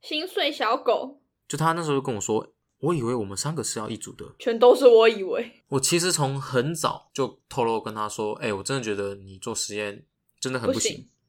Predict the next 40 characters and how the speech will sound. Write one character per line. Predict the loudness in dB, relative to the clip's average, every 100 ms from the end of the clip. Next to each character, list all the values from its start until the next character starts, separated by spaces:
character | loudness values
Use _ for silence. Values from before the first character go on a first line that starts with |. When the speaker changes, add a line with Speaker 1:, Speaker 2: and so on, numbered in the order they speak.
| -14 -12 -12
Speaker 1:
嗯。 | -4
Speaker 2:
对， | -2
我， | -2 -4 -8 -4
我 | -4 -2
从 | -2 -4
很 | -2 -2 2
久 | 4
以 |
前 | 2 -2
就 | -4
透 | -2 0
露 | 0
出 | -4 -8 -10 -10
这 | -2 0
个 | 0
东 | -2 -4
西， | -8 -10 -10
跟 | -6
他 | -6
说， | -6 -6 -8 -2
如 | 2
果 | 4
之 | 4 2
后 | 2
要 | 2
分 | -2 -2
组， | -4
我 | -4 0
不 |
会 | 0
跟 | 2 0
你 | -4
一 | -8
组 | -8 -10
的 | -6
这 | -4
种 | -4 -4
想 | -10 -10
法。 | -10 -12 -18 _ -12
Speaker 1:
嗯。 | -12 -10